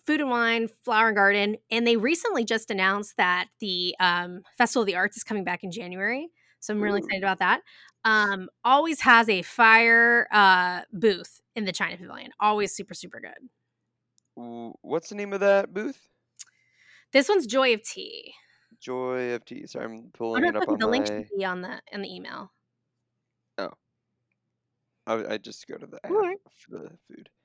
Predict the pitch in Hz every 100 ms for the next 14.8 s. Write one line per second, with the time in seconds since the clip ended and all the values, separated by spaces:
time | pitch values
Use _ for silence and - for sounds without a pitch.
0 | _ _ _ _ _ _ _ _ _ _
1 | 127 139 143 - 143 117 - _ _ _
2 | - - 113 87 - _ _ _ _ _
3 | _ _ _ _ _ _ _ - 156 110
4 | 113 - _ _ _ _ 160 190 185 180
5 | 170 185 196 208 185 127 - 131 131 131
6 | 160 156 120 127 113 117 113 107 107 107
7 | 107 - _ _ _ _ _ _ _ _
8 | _ 120 120 131 113 117 107 85 110 95
9 | _ _ _ - 117 110 104 - 107 107
10 | 104 104 101 104 101 _ - - - 135
11 | 147 160 151 123 110 101 117 120 113 117
12 | 113 107 104 101 - - - 104 110 120
13 | - 131 131 147 143 - - 107 101 95
14 | 95 76 - - - - -